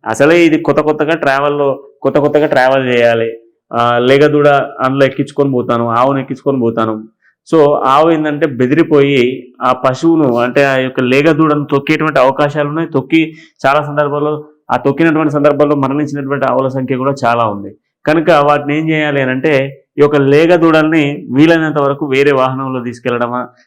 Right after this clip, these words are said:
లేదంటే ప్రత్యేకంగా మనం బా-, వెనక భాగంలో ఉండి దాన్ని సపరేట్గా పట్టుకొని వెళ్ళడమా చేయాలి. లేకపోతే ప్రమాదవశాత్తు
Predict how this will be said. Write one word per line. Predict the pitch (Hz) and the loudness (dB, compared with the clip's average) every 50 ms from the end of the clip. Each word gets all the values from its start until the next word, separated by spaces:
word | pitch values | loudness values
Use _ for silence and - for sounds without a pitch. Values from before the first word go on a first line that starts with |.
| _ - | _ -2
లేదంటే | 120 127 135 143 139 135 143 | 0 2 2 2 0 0 -2
ప్రత్యేకంగా | 139 - 127 120 - 143 143 143 131 135 131 131 135 127 123 117 - - _ _ _ - | -2 -2 -2 -2 0 0 -2 -2 -2 -6 -4 -4 -2 -2 -4 -4 -8 -14 _ _ _ -4
మనం | 120 120 123 123 117 113 117 - | -2 0 0 -2 -4 -6 -12 -14
బా-, | - 120 117 117 113 120 117 117 117 113 113 113 110 107 | -12 -10 -6 -4 -2 0 0 2 2 0 0 -2 -2 -2
వెనక | 117 127 135 135 | -2 0 0 0
భాగంలో | 139 131 131 131 127 131 127 123 123 120 | 0 0 -2 -2 -2 -4 -4 -4 -2 -2
ఉండి | 120 123 135 139 139 127 123 123 120 117 | -2 -2 0 0 0 0 0 -2 -4 -6
దాన్ని | 123 120 120 | -4 -4 -4
సపరేట్గా | 117 120 120 131 131 131 131 131 | -2 -2 -2 -2 -2 -2 -2 -2
పట్టుకొని | 131 120 113 - - - 131 120 | -2 -4 -4 -4 -2 -4 -2 -2
వెళ్ళడమా | 117 117 117 113 117 117 127 127 123 117 | -2 -4 -2 -2 -4 -4 -6 -6 -4 -4
చేయాలి. | 110 107 101 95 - _ _ _ _ _ _ _ _ - | -2 -2 -2 -4 -8 _ _ _ _ _ _ _ _ 0
లేకపోతే | 131 156 156 175 147 165 165 165 170 160 | 0 2 2 2 0 0 0 0 0 0
ప్రమాదవశాత్తు | - 151 143 139 151 156 156 160 160 156 143 151 147 143 143 151 151 139 139 139 | 0 0 0 2 2 2 2 2 0 0 0 0 -2 0 0 -2 -2 -2 -2 -4